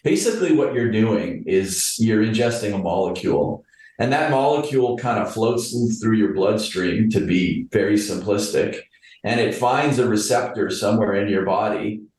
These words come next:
And the two of them do this little dance. And what we've discovered is that the relationship between the receptors in your body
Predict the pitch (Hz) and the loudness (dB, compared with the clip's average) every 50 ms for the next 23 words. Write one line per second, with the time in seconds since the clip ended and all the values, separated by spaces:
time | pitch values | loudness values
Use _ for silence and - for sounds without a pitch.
0 | _ _ - - 117 123 127 135 131 127 127 120 127 143 151 147 143 143 135 - | _ _ -6 -4 -2 -2 0 0 0 -2 -4 -4 -4 0 2 2 2 2 0 0
1 | 127 131 127 120 123 120 113 110 113 113 113 107 107 101 98 98 98 95 - - | 0 0 0 2 0 0 0 0 0 0 2 2 2 2 0 0 0 -2 -2 -4
2 | - - - - - - - _ - 117 120 120 117 117 117 117 123 127 127 127 | -4 -4 -6 -6 -8 -14 -16 _ -4 -2 -2 0 0 0 0 0 0 0 0 0
3 | 127 123 117 110 107 120 113 107 - - 139 147 180 185 - 135 113 107 107 104 | -2 -2 -2 -2 -2 -2 -2 -2 0 0 0 2 2 4 4 2 2 2 0 -2
4 | - 104 107 101 101 104 104 110 113 107 104 101 - 101 101 101 - - - 98 | 0 0 2 2 4 2 2 2 0 -4 -6 -6 -2 0 0 0 0 -2 -6 -2
5 | 113 107 104 104 - 123 127 - - - 120 120 110 107 - 107 98 - - - | 0 2 2 2 2 2 2 0 0 -2 -2 -2 0 0 0 0 0 -2 -4 -4
6 | 107 107 107 104 - 110 110 110 110 107 104 95 92 92 - - 98 104 - - | -4 -2 -2 -2 0 2 4 4 4 4 4 2 0 0 -2 -2 -2 -2 -2 -2
7 | 110 107 104 101 107 104 101 92 95 92 92 85 87 98 101 - - - - - | 0 0 0 2 2 2 2 2 2 2 0 0 2 2 0 0 0 -2 -2 -4